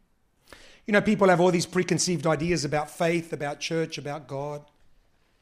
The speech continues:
And the majority of people's views about God are influenced by the media and so-called science. I don't know what your perception of God is. Maybe some people here that are visiting us and kind of new to faith.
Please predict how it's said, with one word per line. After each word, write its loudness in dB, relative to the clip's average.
And -4
the 0
majority 6
of -2
people's 0
views 0
about -2
God 6
are 2
influenced 0
by 4
the -4
media 0
and -8
so-called 4
science. -4
I 6
don't 8
know 8
what 2
your 8
perception -2
of -10
God -6
is. -16
Maybe 4
some -2
people -4
here 4
that 0
are -2
visiting -2
us -6
and -10
kind 4
of 2
new 4
to 2
faith. 0